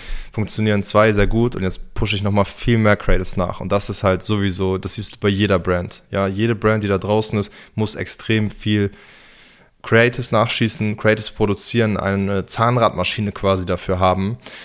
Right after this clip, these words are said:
weil jede Creative auch aussterben wird. Ja, weil Social Media ist schnelllebig, da wird nicht eine Creative über die nächsten zehn Jahre funktionieren, deswegen muss danach produziert werden.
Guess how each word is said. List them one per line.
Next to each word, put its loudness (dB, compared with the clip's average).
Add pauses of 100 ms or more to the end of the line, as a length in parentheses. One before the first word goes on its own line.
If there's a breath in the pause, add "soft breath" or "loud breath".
(140)
weil 2
jede 0
Creative -2
auch -2
aussterben -2
wird. -10 (100)
Ja, 0
weil 2
Social -2
Media 2
ist -2
schnelllebig, 0 (180 loud breath)
da -2
wird 2
nicht -6
eine -2
Creative -2
über -2
die 0
nächsten -2
zehn -4
Jahre 0
funktionieren, -2 (300 loud breath)
deswegen 0 (120)
muss -4
danach 0
produziert -8
werden. -6